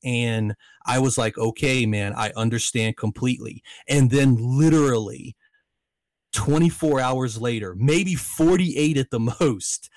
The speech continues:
I got my doctor's news about the stress I was putting on my heart and what was going on. I closed the channel down. That video went down with the channel, and right then I considered the matter closed because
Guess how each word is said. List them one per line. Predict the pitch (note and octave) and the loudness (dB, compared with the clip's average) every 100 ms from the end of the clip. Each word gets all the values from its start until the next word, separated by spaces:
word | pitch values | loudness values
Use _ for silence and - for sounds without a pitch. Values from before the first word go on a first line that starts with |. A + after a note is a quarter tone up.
| - - - | -20 -20 -10
I | A#2 C3 | -4 -2
got | C3 C3 - | 0 -2 -2
my | A#2+ A2+ | -4 -4
doctor's | A2 A2 - A2+ F#2 | -4 -4 -4 -8 -8
news | G#2+ G#2 G2 F#2 - _ _ | -8 -8 -8 -10 -14 _ _
about | G#2 G2 G#2 | -8 -4 -6
the | - | -2
stress | - - A#2+ A2+ - | -2 0 -2 -2 -2
I | G#2+ | -4
was | G#2+ | -6
putting | - A2+ G#2+ | -4 -2 0
on | G2+ G2+ | -2 -4
my | F#2 | -6
heart | F2 B2+ B2+ C3 | -6 -2 0 -2
and | - G2 | -6 -6
what | G2+ G#2 | -4 -4
was | A2 | -6
going | - A#2 G#2 G2 | -4 -2 0 0
on. | A2+ A#2+ B2 A#2+ - - - | 2 2 2 0 -6 -16 -4
I | G#2+ C#3 | 0 0
closed | C#3 C#3+ C#3 C3 - | 0 0 2 2 -2
the | |
channel | B2 - A#2+ A#2 A2+ | -4 0 0 0 -2
down. | A2 A2 G#2+ G#2 - _ - | -2 -2 -2 -4 -8 _ -12
That | F2+ C3 D3 | -2 -2 -2
video | B2+ C3+ C3 C3+ C3 | 0 2 2 4 4
went | B2 B2 A2+ A2+ | 2 0 0 -2
down | A#2 A2+ G#2+ | 0 0 0
with | A#2 - | -2 -2
the | - | -4
channel, | B2+ - C3+ C3+ C3+ C#3 _ _ | -2 0 2 2 2 0 _ _
and | - A2 G2+ | -2 -2 0
right | A2+ B2 - | 0 -2 -2
then | A#2+ A#2 | -2 -2
I | G#2 | -2
considered | G#2+ A#2+ A2 - A2+ G#2+ | -2 -2 0 0 -2 -2
the | A2+ | -2
matter | G#2+ G#2+ G#2+ F#2+ | 0 0 -2 -6
closed | - A#2 A2 G2+ F#2+ - - | -6 -2 0 -2 -4 -8 -10
because | G#2 - G#2+ G2+ - | -10 -4 -2 -2 -6